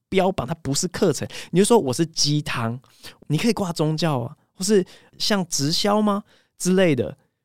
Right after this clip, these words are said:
好像就没有人会对你怎么样。你可以做的事情真的是一模一样哦，只是因为你讲说你今天是课程这两个字，大家就非常非常的生气。”然后讲到课程这两个字啊，我自己也是有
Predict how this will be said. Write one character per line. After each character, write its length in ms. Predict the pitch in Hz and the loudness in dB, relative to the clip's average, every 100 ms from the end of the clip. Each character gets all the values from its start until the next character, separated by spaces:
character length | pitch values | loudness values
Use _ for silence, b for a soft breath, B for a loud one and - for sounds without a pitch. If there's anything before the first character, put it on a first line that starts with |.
| _ | _
好 220 | - - 160 | -10 -2 2
像 340 | 262 247 185 - _ - | 4 4 2 -4 _ 0
就 140 | 262 | 4
没 220 | 220 123 | 6 4
有 180 | 147 190 | 4 4
人 180 | 113 80 | 2 0
会 460 | 120 131 113 - - - | 2 2 2 0 -8 0
对 120 | 185 | 2
你 80 | 120 | 2
怎 140 | 98 | 0
么 60 | 101 | -2
样。 120 | 113 | -2
你 20 | 127 | 0
可 100 | 196 | 0
以 40 | |
做 180 | - 180 | 2 0
的 40 | |
事 120 | 147 160 | 0 -2
情 140 | 131 | -2
真 180 | - 165 | 0 0
的 80 | 139 | 0
是 120 | 139 | -2
一 120 | 147 | 0
模 220 | 131 113 | 0 0
一 80 | 113 | 0
样 220 | 117 113 | 0 -2
哦， 120 | 107 107 B B | -6 -10 B B
只 80 | - | -6
是 100 | 139 | 2
因 80 | 185 | 4
为 60 | 196 | 4
你 100 | 127 | 2
讲 200 | 117 104 | 0 -2
说 120 | 151 | 0
你 80 | 117 | 0
今 80 | |
天 80 | 113 | 0
是 60 | 113 | -2
课 240 | - 147 | -2 0
程 180 | 110 101 | 0 -4
这 120 | 113 | -8
两 200 | 107 85 | -8 -10
个 60 | 95 | -12
字， 260 | - 110 - b - | -10 -10 -12 b -6
大 80 | |
家 180 | 110 110 | -2 -2
就 320 | 107 113 95 - | 0 -2 -2 -6
非 240 | - 120 | -2 -2
常 180 | 123 104 | -2 -6
非 100 | 110 | -6
常 140 | 107 | -4
的 80 | 95 | -4
生 260 | 98 92 95 | -6 -6 -6
气。” 240 | - 104 B B B | -6 -6 B B B
然 80 | 165 | 0
后 40 | |
讲 140 | 185 185 | 0 0
到 60 | |
课 180 | 208 214 | 2 0
程 160 | 147 123 | 0 0
这 80 | |
两 180 | 143 104 | 0 -2
个 60 | 98 | -6
字 160 | - | -4
啊， 100 | 113 | -2
我 160 | 78 127 | 0 0
自 140 | 170 | 2
己 80 | 190 | 0
也 100 | 120 | 0
是 240 | 120 151 143 B B _ - | 0 0 0 B B _ -6
有 240 | 135 117 | -2 -2